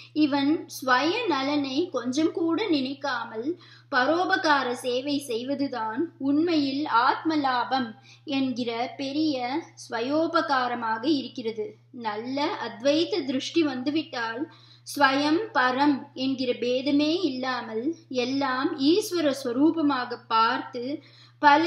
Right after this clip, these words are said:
தினசில் கஷ்டப்படுகிறவர்களுக்கும் ஒருத்தன் தன்னுடைய இயற்கையான தர்மமாகவே ஆனந்தமாக பணி செய்து கொண்டிருப்பான். இப்போதும் பர உபகாரம் என்கி-, என்ற phrase தப்பாகி விடுகிறது.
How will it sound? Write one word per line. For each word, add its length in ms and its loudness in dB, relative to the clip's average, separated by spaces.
தினசில் 540 2
கஷ்டப்படுகிறவர்களுக்கும் 1400 -2
ஒருத்தன் 560 2
தன்னுடைய 480 2
இயற்கையான 800 2
தர்மமாகவே 880 -2
ஆனந்தமாக 960 -2
பணி 260 0
செய்து 320 -2
கொண்டிருப்பான். 640 -10
இப்போதும் 600 -2
பர 260 4
உபகாரம் 720 2
என்கி-, 340 -4
என்ற 320 -4
phrase 540 0
தப்பாகி 560 0
விடுகிறது. 440 -8